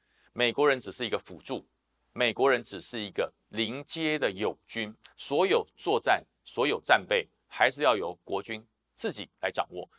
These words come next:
所以所有美军所卖给我们的武器、卖给我们的装备，大家可以放心，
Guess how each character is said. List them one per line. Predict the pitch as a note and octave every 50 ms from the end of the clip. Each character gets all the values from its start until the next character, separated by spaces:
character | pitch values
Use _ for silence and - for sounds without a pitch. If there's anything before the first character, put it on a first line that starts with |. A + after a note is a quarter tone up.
| _ _ _ _
所 | - C3+ C#3
以 | B2 F#2+
所 | - - D3 D#3
有 | D#3 C#3+
美 | C3 G#2+ F2 F2
军 | - A2 A2+ A#2 A#2+ A2+
所 | - - - F2 E2 E2
卖 | B2+ C#3 A#2
给 | G2 F#2
我 | E2+
们 | D#2+ E2
的 | E2+
武 | E2+ E2 E2+
器、 | - - - G2 - -
卖 | C3+ C#3 A2+
给 | F#2
我 | F2+ E2
们 | D#2+
的 | F2
装 | - A2+ G#2+ A2
备， | G#2+ A2 F#2+ E2+
大 | - G#2+ G#2
家 | G2 G2 G2
可 | F#2+ - G2+
以 | F2+
放 | - - - G2+ F2 E2+
心， | - - F2 E2